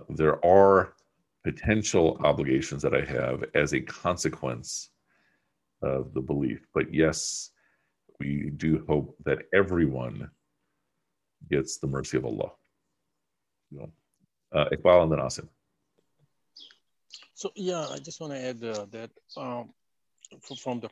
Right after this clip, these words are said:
Speaker 2: Quranic narrative perspective, as a category, for example,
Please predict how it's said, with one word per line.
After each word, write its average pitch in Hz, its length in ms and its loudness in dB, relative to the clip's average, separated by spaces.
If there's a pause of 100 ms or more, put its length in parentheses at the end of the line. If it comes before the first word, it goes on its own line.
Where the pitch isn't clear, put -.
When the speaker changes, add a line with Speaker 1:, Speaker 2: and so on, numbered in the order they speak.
(160)
Speaker 2:
Quranic 131 460 -8 (180)
narrative 107 640 -12
perspective, 98 720 -16 (140)
as 117 220 -8
a 117 40 -6
category, 101 840 -4
for 95 120 -16
example, 87 640 -18